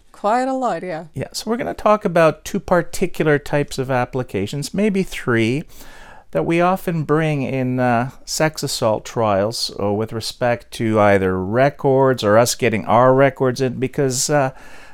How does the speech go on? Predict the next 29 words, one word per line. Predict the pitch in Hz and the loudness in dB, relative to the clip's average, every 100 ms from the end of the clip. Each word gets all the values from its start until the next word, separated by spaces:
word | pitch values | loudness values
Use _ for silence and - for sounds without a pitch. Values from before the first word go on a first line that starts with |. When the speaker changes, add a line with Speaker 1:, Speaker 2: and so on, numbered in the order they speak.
| - | -4
Speaker 2:
things | 202 240 254 | 0 0 0
have | 233 | -6
changed | - 196 190 185 165 | -4 0 2 0 0
a | 165 | 0
lot | 151 147 147 - | 4 6 6 2
since | - 147 135 - | -2 -4 -6 -6
I | - 127 123 | 0 2 2
Speaker 1:
Right. | 123 | 0
Speaker 2:
started | - 123 113 113 117 - | 0 4 4 4 0 0
out | 104 101 - - | 0 0 -2 -2
<laughs> | - | 2
as | 147 175 | 2 2
a | 170 | 2
lawyer. | 135 127 117 - 107 98 - - 143 - - | 0 -2 -4 -2 -2 -4 -8 -18 -16 -16 -12
Uh, | 120 120 117 110 113 117 110 | -6 -2 0 0 -2 -4 -6
the | 127 | -2
gunslinging | 156 170 185 165 170 165 151 143 | 2 2 2 -2 -4 -4 -2 -4
cowboy | 151 143 135 135 131 | 0 0 2 2 2
days | 123 127 127 120 | 2 0 0 0
are | 113 | -2
gone. | 110 120 131 139 151 131 | 0 -2 0 0 -2 -4
Now | 135 147 160 175 - | -4 -2 -2 -4 -4
there's | 127 123 | -4 -4
so | - 175 | -2 -2
many | 170 156 139 | 0 -2 -4
hoops | 120 131 131 - | -2 0 0 -4
for | - 127 | -8 -6
defense | 117 - 123 117 - | -6 -4 -4 -4 -6
lawyers. | 123 117 117 110 - | -4 -2 -2 -4 -6